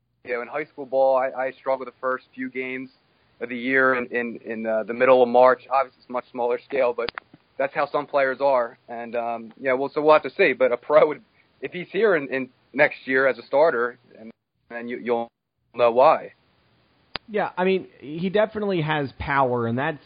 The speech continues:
Speaker 2: the big tool for him. If that's not there, though, I think it's a very tough road for Tommy Joseph to hoe. Meanwhile, you have Rhys Hoskins, who, you know, has a decent glove down there, but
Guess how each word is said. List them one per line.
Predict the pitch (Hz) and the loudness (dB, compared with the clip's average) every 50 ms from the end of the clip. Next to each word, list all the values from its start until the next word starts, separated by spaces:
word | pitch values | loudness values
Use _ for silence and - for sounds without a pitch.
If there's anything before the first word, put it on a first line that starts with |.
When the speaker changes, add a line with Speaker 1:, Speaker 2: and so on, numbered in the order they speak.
| - 123 | -10 -8
Speaker 2:
the | 127 | -8
big | 127 117 104 139 135 120 113 - | -8 -4 -4 -2 -2 -2 -4 -6
tool | - 143 135 127 117 110 | -6 -4 -4 -4 -4 -6
for | - 117 | -8 -8
him. | 110 117 107 104 104 101 | -6 -6 -6 -6 -6 -8
If | 104 104 | -6 -4
that's | - 226 262 247 - | -4 -4 -4 -4 -4
not | 175 180 165 143 123 | -2 -2 -2 -2 -2
there, | 120 131 135 139 139 | -2 -2 -2 -2 -2
though, | 120 117 107 104 101 | -4 -6 -6 -6 -6
I | 104 113 | -6 -8
think | 117 - 139 123 - | -8 -8 -8 -8 -8
it's | 127 107 - | -12 -12 -10
a | 120 | -10
very | 110 101 98 110 131 131 135 131 120 | -10 -8 -4 -2 -2 0 0 -2 -2
tough | - 139 127 113 110 | -2 -2 -2 -2 -2
road | 107 110 120 120 110 | -4 -2 -2 -2 -2
for | - 120 | -4 -8
Tommy | 104 - 117 117 113 110 | -8 -6 -4 -4 -4 -2
Joseph | 117 127 120 - - - - | -4 -4 -4 -6 -10 -12 -8
to | 104 95 | -8 -2
hoe. | 101 117 147 165 143 123 117 110 - - - - - - - - | 0 2 4 4 4 4 2 0 -4 -12 -20 -20 -20 -20 -10 -2
Meanwhile, | - 170 196 202 190 175 160 151 139 | 2 2 4 4 4 4 2 2 0
you | 131 | 0
have | 131 135 147 139 123 | 0 0 -2 -2 -2
Rhys | 131 135 131 120 | -4 -6 -6 -6
Hoskins, | 123 123 123 131 127 - - 127 120 113 110 - - | -6 -6 -4 -4 -6 -6 -8 -6 -6 -6 -6 -6 -6
who, | 127 120 117 113 110 110 - | -4 -4 -4 -4 -6 -6 -6
you | - 147 | -6 -8
know, | 127 | -6
has | 104 120 143 143 135 | -4 -4 -4 -4 -6
a | |
decent | 123 113 131 135 135 110 101 | -6 -6 -6 -6 -6 -8 -8
glove | 98 113 120 127 113 | -6 -4 -2 -2 -2
down | 110 110 110 110 | -4 -6 -6 -6
there, | 110 107 110 | -6 -6 -6
but | 107 104 123 120 113 | -4 -4 -4 -4 -4